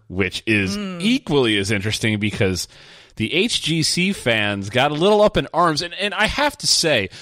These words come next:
Speaker 1: not in a way in which I predicted. So the casting team for N A will now be, I get, I don't say anchored is the right term, but Jay Howe will be the consistent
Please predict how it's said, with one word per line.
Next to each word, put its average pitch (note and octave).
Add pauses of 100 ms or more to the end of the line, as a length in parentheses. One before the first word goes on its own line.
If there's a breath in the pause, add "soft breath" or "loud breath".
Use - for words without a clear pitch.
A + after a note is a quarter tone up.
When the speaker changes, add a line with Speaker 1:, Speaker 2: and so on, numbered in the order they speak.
(120)
Speaker 1:
not F#3
in A3+
a F#3
way D3
in A#2+
which A#2+
I G#2+
predicted. F2+
So D3 (440 loud breath)
the B2+
casting A#3
team E3+
for E3
N C#3
A F2 (180 soft breath)
will B2+
now E3
be, C3 (180)
I B2+
get, C3+
I F#3+
don't A#3+
say G3
anchored G3
is F#3
the F#3
right G#3
term, G#3+
but D3
Jay E3+
Howe E3+
will C3
be B2+
the A#2
consistent A2